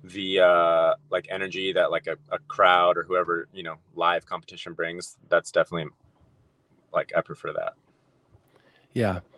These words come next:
Speaker 2: Well, I'm super excited. Um, my co-host Kat and I are gonna be there, uh, next
Speaker 1: Awesome.
Speaker 2: week, and hopefully we'll catch up with you and, and get to talk to you after events that you may have won a heat or,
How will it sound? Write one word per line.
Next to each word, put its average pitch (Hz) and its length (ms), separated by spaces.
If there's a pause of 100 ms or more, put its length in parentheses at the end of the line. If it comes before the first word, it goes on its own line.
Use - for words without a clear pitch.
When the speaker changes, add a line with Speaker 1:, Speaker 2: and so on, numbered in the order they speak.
(220)
Speaker 2:
Well, 151 120
I'm 196 100
super 156 260
excited. 117 500
Um, 120 360
my 127 180
co-host 139 400
Kat 139 160
and 135 120
I - 20
are 127 100
gonna 123 160
be 127 160
there, 139 360 (500)
uh, 113 280
next 120 300
Speaker 1:
Awesome. 127 100
Speaker 2:
week, - 400 (380)
and 117 220
hopefully 147 280
we'll 139 140
catch 139 300
up 147 120
with 160 200
you 170 240
and, 104 400 (440)
and 113 400
get 131 180
to - 60
talk 139 260
to 147 100
you 131 100
after 135 300
events 131 480
that 131 140
you 123 200
may 127 140
have 113 160
won 127 120
a 110 40
heat 180 360
or, 104 300